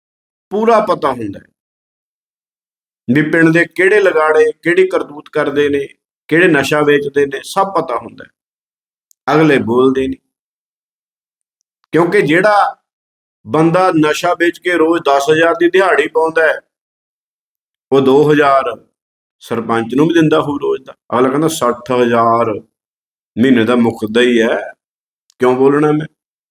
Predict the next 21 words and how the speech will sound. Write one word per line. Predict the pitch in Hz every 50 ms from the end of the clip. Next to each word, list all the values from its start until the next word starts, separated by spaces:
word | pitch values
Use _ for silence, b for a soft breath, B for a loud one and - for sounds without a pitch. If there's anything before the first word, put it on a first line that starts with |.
| _ _ _ _ _ _ _ _ _ -
ਅਗਲਾ | 110 131 143 139
ਪੰਜ | 135 131 139 143 143 131
ਪੰਜ | 135 139 139 135
ਸੌ | 135 123
ਮੈਂਬਰਾਂ | 113 107 104 107 104 117 120
ਨੂੰ | 131 147 151
ਵੀ | 160
ਦਿੰਦਾ | 151 135 131 131
ਹੋਊ। | 123 127
ਅਗਲਾ | 131 135
ਕਹਿੰਦਾ, | 135 151 156 - - B B B B -
"ਪੰਦਰਾਂ | 151 151 151 147 151 156 160 151
ਹਜ਼ਾਰ | 151 151 151 147
ਮੇਰਾ | 135 120 110 113 113 120 127
ਬਣਦਾ," | 127 131 131 131 127 135
ਅਗਲੇ | 131 127 131 131
ਤਾਂ | - - 131
ਕਹਿੰਦਾ। | - - 147 - 151 - _ _ _ _ _ _ -
ਇਹ | 156 180 175
ਚੱਲਦਾ | 165 175 170 170 175 175 202 185
ਹੈ, | 175 202 254 269 240 - _ _